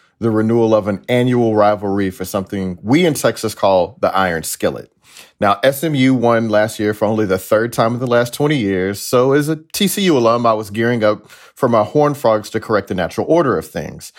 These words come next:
Also, I mean, S M U's best season in thirty years ended in, like, the Boca Raton Bowl, so just,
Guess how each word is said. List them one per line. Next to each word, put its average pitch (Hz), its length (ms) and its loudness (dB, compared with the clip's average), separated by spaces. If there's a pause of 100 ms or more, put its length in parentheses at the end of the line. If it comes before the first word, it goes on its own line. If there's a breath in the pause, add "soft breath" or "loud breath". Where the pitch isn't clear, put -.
(180 loud breath)
Also, 127 320 0
I 101 80 4
mean, 95 320 -2 (300 soft breath)
S 123 180 2
M 113 100 2
U's 104 140 0
best 101 280 -2
season 101 280 0
in 85 80 -4
thirty 90 280 0
years 87 280 -2
ended 90 220 -2
in, 80 120 -4
like, 78 220 -6
the 85 100 -8
Boca 82 300 -4
Raton 78 400 -6
Bowl, - 300 -10
so 78 260 -8
just, - 420 -6